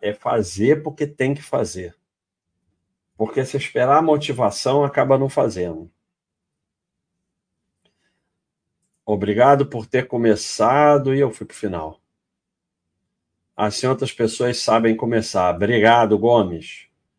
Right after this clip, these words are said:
Uma das melhores lives já vi, multimotivação. Eu comecei a estudar e pôr a mão na massa em uma segunda fonte de renda. Muitos erros e acertos. Feliz por estar evoluindo. É isso aí. Manda brasa. Vai ter erro e acerto.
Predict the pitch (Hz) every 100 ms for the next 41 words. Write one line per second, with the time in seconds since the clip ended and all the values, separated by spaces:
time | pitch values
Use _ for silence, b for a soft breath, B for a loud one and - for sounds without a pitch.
0 | _ _ _ _ _ _ _ _ - 113
1 | 147 147 139 131 131 143 143 131 127 120
2 | 110 139 139 139 127 123 - 120 113 107
3 | 104 104 113 113 - 123 - 110 113 127
4 | 127 120 117 113 113 110 101 113 120 -
5 | 113 - 110 113 113 117 110 107 98 92
6 | 92 101 107 104 104 107 107 110 98 -
7 | 92 87 - 98 104 107 - 98 - 107
8 | 101 110 98 90 98 110 - 147 127 110
9 | 87 _ _ _ _ 92 117 156 131 104
10 | 98 85 85 92 98 - 113 123 143 151
11 | 143 90 87